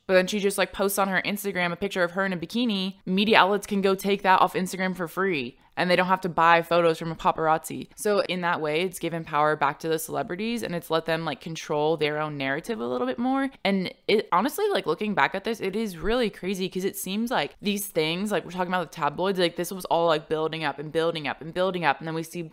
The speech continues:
Lindsay Lohan and then we see Britney and then we see Paris Hilton. It's, like, getting worse and worse and worse every second. And Lindsay's going into rehab. Britney's shaving her head. It's getting worse and worse and worse. And it feels like it's just building up. And then finally we have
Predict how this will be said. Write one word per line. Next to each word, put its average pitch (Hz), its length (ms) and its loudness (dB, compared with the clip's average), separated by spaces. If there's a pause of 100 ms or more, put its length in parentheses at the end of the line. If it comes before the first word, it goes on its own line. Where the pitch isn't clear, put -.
Lindsay 165 320 -4
Lohan 165 300 -2
and 143 120 -8
then 151 80 -6
we 156 80 -6
see 190 160 -8
Britney 160 420 -2
and 143 100 -6
then 147 80 -6
we 165 80 -8
see 196 320 -8
Paris 196 260 -2
Hilton. 233 380 0
It's, 165 120 -4
like, 160 200 0
getting 180 340 0
worse 180 400 0 (120)
and 160 200 -4
worse 170 320 0
and 147 240 -4
worse 220 400 2
every 156 280 0
second. 202 560 2 (100)
And 170 420 4
Lindsay's 180 460 -2
going 196 160 2
into 190 160 -4
rehab. 190 760 2
Britney's 175 300 -2
shaving 202 320 4
her 208 140 2
head. 185 500 6
It's 196 180 4
getting 233 320 4
worse 208 320 2
and 220 100 0
worse 226 140 2
and 233 80 2
worse. 226 140 2
And 196 120 4
it 196 120 4
feels 208 180 4
like 233 140 4
it's 220 80 -2
just 214 240 -4
building 202 260 2
up. 185 180 4
And 185 120 -2
then 180 100 -2
finally 190 800 0
we 190 140 -2
have 175 100 2